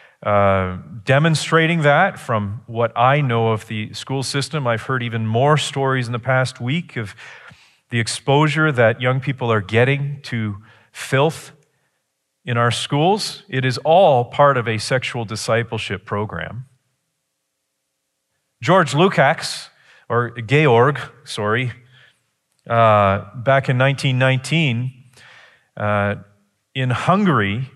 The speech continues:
introduced, he was one of the first, one of the former cultural Marxists as well, um, was considered one of the brilliant Marxists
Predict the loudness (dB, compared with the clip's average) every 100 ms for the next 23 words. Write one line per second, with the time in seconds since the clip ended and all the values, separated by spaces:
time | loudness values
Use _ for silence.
0 | _ 0 0 0 0 2 0 0 -4 -4
1 | 0 0 2 -2 -4 -4 -8 -16 -6 -4
2 | -2 -6 -14 -20 _ _ -14 -4 0 0
3 | 0 -4 -2 -2 -2 -6 -10 -6 -2 -2
4 | -2 0 0 0 -6 -8 -10 0 2 4
5 | 2 -4 -16 -20 -20 -20 -20 -20 _ _
6 | _ _ _ -2 0 0 0 -6 -10 -16
7 | _ _ _ -16 -10 -8 -4 -2 2 2
8 | 2 2 2 0 -6 -2 2 4 2 0
9 | -4 -14 -16 _ -12 0 2 2 0 -6
10 | -6 -10